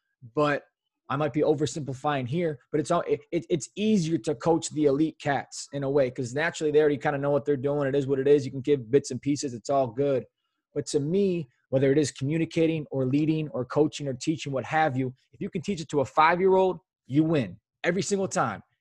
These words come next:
'Cause if that five-year-old can take to it, he can kind of understand it. They're not going work with that elite athlete or that fifty-year-old or whatever,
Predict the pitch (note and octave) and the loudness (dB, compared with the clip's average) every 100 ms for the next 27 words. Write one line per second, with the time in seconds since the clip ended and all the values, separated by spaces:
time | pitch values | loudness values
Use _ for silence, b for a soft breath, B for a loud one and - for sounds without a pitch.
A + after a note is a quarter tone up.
0 | - C3+ C3 F3 C3+ F3 F#3+ F3 F#3 E3+ | -10 -4 2 0 4 4 6 6 4 4
1 | D#3 - D3+ - D3+ D3 D#3 D#3+ C3+ D#3+ | 0 4 4 4 2 2 2 -2 0 4
2 | E3+ D3+ D3+ C#3 - D3 C#3+ C#3+ B B | 4 4 0 -2 -2 2 4 2 B B
3 | - D#3 E3 E3+ E3 C3+ B2+ G#3 F3 D#3 | -4 -2 0 0 0 -2 0 0 0 -2
4 | C#3+ C#3 C#3 C3+ B2 A#2 A2 C#3 C#3+ C#3 | -2 -2 0 0 0 -6 -8 -4 -2 -2
5 | - E3 - D3 C#3+ C#3 C3 E3+ D#3 D3+ | -6 -10 -6 -4 -2 0 -2 -2 -2 -6